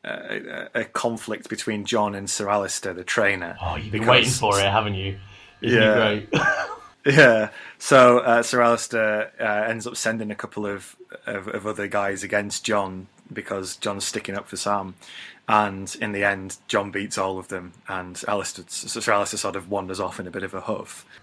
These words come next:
Speaker 2: Sir Alistair, I mean, in the T V series, I found him quite an intimidating presence, but in the book, he's, he's what you said last time. He's so clearly just a pathetic bully that,
Speaker 1: Yeah.
Speaker 2: that he's, he's just like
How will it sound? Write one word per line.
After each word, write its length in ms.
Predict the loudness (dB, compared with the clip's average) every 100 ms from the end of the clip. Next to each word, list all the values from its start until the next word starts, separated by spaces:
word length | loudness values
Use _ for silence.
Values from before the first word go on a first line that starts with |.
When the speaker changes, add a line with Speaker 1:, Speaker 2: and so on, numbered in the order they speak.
| -10
Speaker 2:
Sir 320 | -6 -2 0
Alistair, 680 | 2 2 2 0 0 0 2
I 80 | 4
mean, 200 | 4 4
in 140 | 2
the 80 | 2
T 220 | 0 0
V 180 | 2 2
series, 400 | 2 4 4 4
I 80 | 2
found 240 | 6 6
him 80 | 4
quite 220 | 2 2
an 40 | 2
intimidating 600 | 0 0 2 2 2 0
presence, 360 | 0 0 -2 -4
but 160 | 0
in 100 | 0
the 60 | 0
book, 400 | 0 2 2 0
he's, 360 | -4 -4 -6 -14 -20 -2
he's 280 | -2 0 0
what 280 | 2 2
you 60 | 0
said 240 | 0 2
last 300 | 4 2 2
time. 220 | -4 -6 -6
He's 160 | -8
so 220 | -4 -4 -4
clearly 680 | -4 0 2 2 2 -2 -4
just 240 | -6 -4
a 60 | -6
pathetic 800 | -6 -8 -6 -6 -4 -6 -6 -4
bully 360 | -2 -2 -6 -16 -18 -16 -16 -14
that, 360 | 4 8 8 6
Speaker 1:
Yeah. 240 | -2 -8 -10
Speaker 2:
that 340 | 0 4 4 2
he's, 240 | -4 -4 -4
he's 280 | -2 -2 -2
just 300 | 0 0 -2
like 400 | 0 0 -2